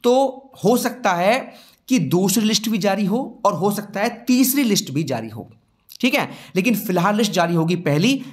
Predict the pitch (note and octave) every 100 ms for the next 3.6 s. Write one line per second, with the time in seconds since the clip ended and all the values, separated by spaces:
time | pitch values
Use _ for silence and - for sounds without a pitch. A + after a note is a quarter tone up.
0 | - D#3 E3 F3+ D#3+ A3 A3+ D#3 D#3+ D#3
1 | D#3 C#3 C3 D3 A#3 - C#3+ E3+ G#3 E3
2 | D3+ D3 B2 A#2+ E3 - C#3 A#2+ A2 D3
3 | D3+ G#2+ G#2 G2 E2